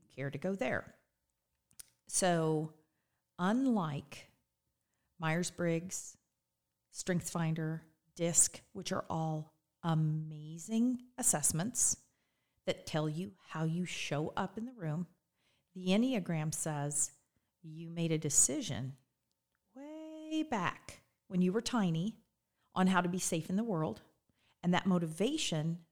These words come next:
then caused you to build a personality,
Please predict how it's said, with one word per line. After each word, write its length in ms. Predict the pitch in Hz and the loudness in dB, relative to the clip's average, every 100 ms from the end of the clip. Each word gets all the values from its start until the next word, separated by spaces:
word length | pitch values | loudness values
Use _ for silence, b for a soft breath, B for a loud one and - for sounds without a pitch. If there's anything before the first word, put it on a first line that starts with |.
| 156 151 151 | -20 -10 -2
then 500 | 254 208 156 175 196 _ _ _ _ | 0 2 0 -2 -6 _ _ _ _
caused 360 | - 170 170 202 | 4 4 4 0
you 80 | |
to 80 | 202 | -2
build 260 | 190 151 175 | 0 0 0
a 40 | |
personality, 880 | - 202 - 277 196 156 175 233 | -2 -4 -4 -2 -2 -2 -2 -4